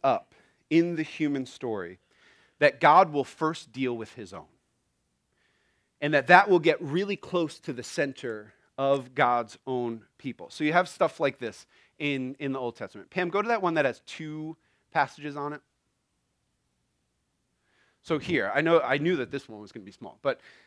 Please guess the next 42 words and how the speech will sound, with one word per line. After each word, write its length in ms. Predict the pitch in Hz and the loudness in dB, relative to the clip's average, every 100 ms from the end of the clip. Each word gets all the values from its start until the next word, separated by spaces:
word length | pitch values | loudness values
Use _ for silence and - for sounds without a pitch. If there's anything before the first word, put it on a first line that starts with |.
| _ | _
here, 320 | 208 151 120 - | 4 4 2 2
um, 320 | 170 156 147 143 | 6 6 2 0
this 180 | 196 185 | 0 4
is 60 | |
Zechariah 340 | 202 202 208 180 | 4 8 8 8
fourteen 400 | 185 185 185 170 | 4 0 -2 -4
twenty-one. 360 | 175 147 107 | -2 -2 -2
These 180 | 170 190 | -4 -4
are 40 | |
prophets. 520 | 190 - 175 131 - - | -4 4 4 2 -6 -6
These 120 | 175 | -4
are 60 | |
people 300 | 180 214 185 | -4 -4 -4
foretelling 680 | - - 214 247 - 214 175 | -6 -2 -2 0 2 2 4
what 140 | 151 131 | 0 2
God 240 | 143 151 | 4 4
will 120 | 147 | 2
do 180 | 135 131 | -4 -4
when 140 | 120 117 | -4 -6
he 140 | 127 | -10
shows 360 | - 131 123 117 | -8 -6 -6 -6
up 180 | 120 - | -6 -6
in 60 | 120 | -12
the 60 | |
story. 280 | - 131 101 | -8 -8 -6
It 100 | 127 | -2
says, 240 | 156 139 - - - - - | 0 0 -4 -20 -20 -16 0
"And 100 | 180 | 4
every 180 | 226 254 | 4 6
pot 260 | 233 226 | 6 6
in 40 | 196 | 4
Jerusalem 500 | 185 185 - 185 180 | 0 -2 0 -2 0
and 260 | 151 135 131 _ _ - | -4 -4 -6 _ _ -8
Judah 300 | 196 208 190 | -2 2 2
shall 180 | 175 | 2
be 100 | 143 | 2
holy 400 | 131 - 208 214 | -2 0 0 0
to 140 | - 165 | -6 -8
the 80 | 151 | -2
Lord 200 | 143 139 | 0 0
of 120 | - | -4
hosts, 340 | 131 107 - | -8 -10 -16